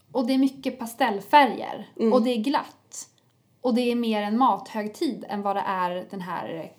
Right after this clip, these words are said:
Speaker 1: kommersialismen.
Speaker 2: Ja.
Speaker 1: Påsken är jag helt för.
Speaker 2: Ja, och där slipper man ju också de här, äh, tillbakablickarna.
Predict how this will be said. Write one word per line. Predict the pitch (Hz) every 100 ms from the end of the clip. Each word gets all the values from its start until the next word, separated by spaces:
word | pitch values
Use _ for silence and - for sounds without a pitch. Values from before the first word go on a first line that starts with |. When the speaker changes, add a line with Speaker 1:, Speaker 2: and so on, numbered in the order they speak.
| _ -
Speaker 1:
kommersialismen. | 233 214 196 - 214 269 - - 185 - - 185 - _
Speaker 2:
Ja. | 226 214 214 - _ _ _ _ _ _ _
Speaker 1:
Påsken | 381 381 - 208
är | 185
jag | 208
helt | 277 262 185 - - - -
för. | 269 - - - -
Speaker 2:
Ja, | 226 214 220 - _
och | 247
där | 240 254
slipper | 254 269 - 233
man | 226
ju | 220
också | 220 226 -
de | 254 220
här, | 196 185 180
äh, | 202 - _ _ _ _ _ _ _ _ _
tillbakablickarna. | 247 220 208 208 196 202 - 208 214